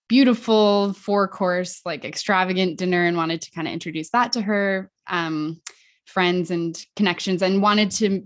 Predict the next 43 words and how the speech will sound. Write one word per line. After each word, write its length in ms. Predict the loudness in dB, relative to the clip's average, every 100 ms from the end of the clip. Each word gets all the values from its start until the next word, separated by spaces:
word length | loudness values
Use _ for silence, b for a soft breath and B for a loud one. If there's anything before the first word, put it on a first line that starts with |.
| -6
get 240 | -2 -2 -2
FaceTime 440 | -2 -2 -4 -2
with 160 | -4 -6
people 220 | -6 -6
that 120 | -6
she 140 | -4
met 260 | -2 -2 -2
on 460 | -2 0 0 -4 -8
it 200 | -10 -10
through 260 | -8 -4 -2
her 220 | -2 -4
online 400 | -2 -2 -2 -4
community. 520 | -8 -6 -4 -6 -10
So, 260 | -8 -8 -8 -10 B B B B B B -4
um, 360 | -2 0 -2 0
Ryan 340 | 2 4 2
had 160 | 0 0
been 160 | 0
invited 380 | 0 0 -2 -2
to 80 | -4
one 100 | -6
of 60 | -2
her 160 | -2
dinners, 400 | 0 -2 -2 -2
and 100 | -4
then 80 | -4
she 240 | -4 -6
was 240 | -6 -6 -2
moving 540 | -2 -2 -4 -4 -6 -10 -8
to 160 | -2
New 140 | 0 0
York. 340 | 0 -2 -6
So 480 | -8 -4 -4 -6 -12 _ -4
I 160 | 0
had 140 | 0 0
heard 220 | -2 -2
the 100 | -2
idea 280 | -4 -4 -2
and 120 | -2
I 40 |
was 140 | -6 -10
like, 160 | -12 -6
"Let's, 400 | -4 -4 -8 -16